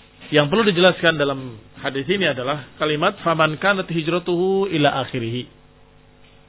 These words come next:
Alif lam kha itu ila akhirih maknanya.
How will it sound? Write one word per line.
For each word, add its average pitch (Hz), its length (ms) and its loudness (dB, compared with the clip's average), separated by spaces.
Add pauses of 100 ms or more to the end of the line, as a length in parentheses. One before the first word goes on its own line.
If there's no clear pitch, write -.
(1300)
Alif 127 280 2 (280)
lam 123 320 0
kha - 400 0
itu 135 180 -4 (140)
ila 123 320 0
akhirih 127 560 -2
maknanya. 98 420 -14